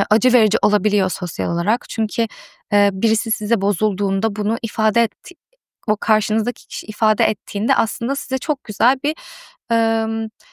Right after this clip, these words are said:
yani size çok güzel bir şey vermiş oluyor. Neden? Çünkü size bir şey ifade, yani size, size kızabiliyor ve şunu şöyle görebiliyor. Evet, ona kızdım ama o benim çok yakın bir arkadaşım ve çok değer verdiğim bir insan. Ona olan kızgınlığım bunu değiştirmiyor.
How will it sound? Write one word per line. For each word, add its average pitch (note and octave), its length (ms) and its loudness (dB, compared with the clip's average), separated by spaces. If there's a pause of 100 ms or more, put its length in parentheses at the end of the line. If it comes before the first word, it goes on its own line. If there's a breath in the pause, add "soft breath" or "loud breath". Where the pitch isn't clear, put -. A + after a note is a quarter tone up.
(200 soft breath)
yani A#3+ 160 2
size C#4 180 2
çok - 160 -4
güzel C4+ 260 2
bir - 60 -10
şey D4+ 200 2
vermiş F#3+ 360 -2
oluyor. F3+ 260 -6
Neden? A#3+ 400 -4 (120)
Çünkü C4 400 -4 (760 soft breath)
size B3 220 0
bir B3 60 2
şey D4 180 4
ifade, A#3+ 400 2
yani G#3 260 0
size, G#3+ 320 -6 (140)
size A#3+ 320 0
kızabiliyor C4 840 2
ve C#4 100 2
şunu - 260 -4
şöyle B3+ 380 -2
görebiliyor. G#3+ 560 0
Evet, A#3+ 260 0
ona B3+ 120 0
kızdım B3 500 -4 (140)
ama B3 160 2
o A#3+ 60 2
benim C4+ 160 2
çok - 220 -8
yakın C4 240 -2
bir B3+ 60 4
arkadaşım G3 580 -2
ve A#3+ 60 -4
çok B3+ 180 -6
değer A#3+ 220 2
verdiğim A#3+ 340 0
bir A3 80 0
insan. A3+ 380 -6 (400 soft breath)
Ona B3 220 4
olan B3 160 2
kızgınlığım A#3 500 -2
bunu A3+ 140 -2
değiştirmiyor. A#3 640 -2